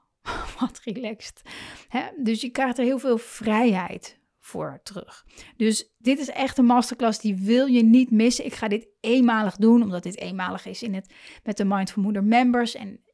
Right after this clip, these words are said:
ik ga dit openbaar maken voor alle lieve moeders die erbij willen zijn. Dus als dit speelt in je leven, nou, in, in wiens leven speelt dat niet? We zitten allemaal vol patronen. Maar in ieder geval, als je de bereidheid hebt om er losser van te willen komen, om je daarin vrijer in te voelen,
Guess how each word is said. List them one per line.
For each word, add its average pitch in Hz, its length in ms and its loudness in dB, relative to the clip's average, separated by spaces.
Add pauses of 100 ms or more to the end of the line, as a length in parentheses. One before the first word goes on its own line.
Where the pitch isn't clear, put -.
ik 208 120 -12
ga - 140 -10
dit 180 380 -10
openbaar 220 560 2
maken 208 320 -2
voor - 220 -14
alle 294 260 6
lieve 254 220 0
moeders 220 300 0
die 220 100 -8
erbij 190 360 -4
willen 196 160 -8
zijn. 180 260 -8
Dus - 240 -14
als 214 340 -6 (320)
dit 214 200 -4
speelt 220 520 -2
in 202 160 -4
je 196 100 -2
leven, 180 560 -4
nou, 180 200 -12
in, 190 200 -8
in 196 220 -4
wiens 214 240 0
leven 190 300 -2
speelt 196 280 -6
dat - 180 -8
niet? 233 220 0
We 202 80 -12
zitten - 300 -10
allemaal 190 500 -4
vol 196 220 -10
patronen. 190 520 -8
Maar 185 100 -6
in 190 80 -2
ieder 262 160 2
geval, 208 360 -6 (380)
als 214 200 -6
je 202 80 -6
de 208 120 -2
bereidheid 202 880 -4
hebt - 200 -10
om 196 200 -4
er 180 160 -6
losser 226 440 -2
van 190 200 -6
te 196 160 -10
willen 185 240 -6
komen, 175 340 -6
om 190 100 -6
je 185 140 -6
daarin 185 260 -10
vrijer 233 600 -2
in 196 140 -6
te 196 100 -8
voelen, 185 460 -8